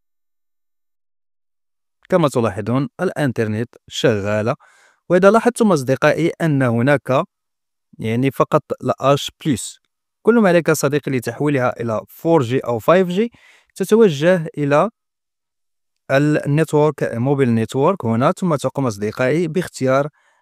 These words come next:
ال فايف جي هنا. كما تلاحظ أنا سوف أتركها فور جي على هذا الشكل لكي،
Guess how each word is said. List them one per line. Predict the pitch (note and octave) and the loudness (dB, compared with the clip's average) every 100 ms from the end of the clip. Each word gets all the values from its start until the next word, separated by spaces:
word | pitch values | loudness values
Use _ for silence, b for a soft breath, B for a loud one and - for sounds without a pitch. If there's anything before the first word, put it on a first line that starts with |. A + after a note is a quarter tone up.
| _ - | _ -6
ال | D3+ D#3 D3 | -2 -2 0
فايف | G3 F#3+ | 2 2
جي | G#2+ G2 A2+ - - | 0 -4 -4 -4 -4
هنا. | A#2 B2+ | -2 0
كما | B2 B2+ A#2 | 0 0 0
تلاحظ | A2 G#2+ A2 D3+ | 0 -2 0 0
أنا | E3 D#3+ | 0 -2
سوف | E3 - | -2 0
أتركها | B2 C#3 - B2+ B2 A2+ | 0 0 0 2 2 0
فور | - C#3+ A2 | -2 0 0
جي | G2 B2 F3+ - _ _ _ - | 0 -2 -2 -6 _ _ _ -6
على | A2 | -2
هذا | A#2 A#2+ | 0 0
الشكل | G#2+ - C#3+ - D3+ | -2 -4 -6 -4 -4
لكي، | C3+ D3 F3+ | -2 -2 -4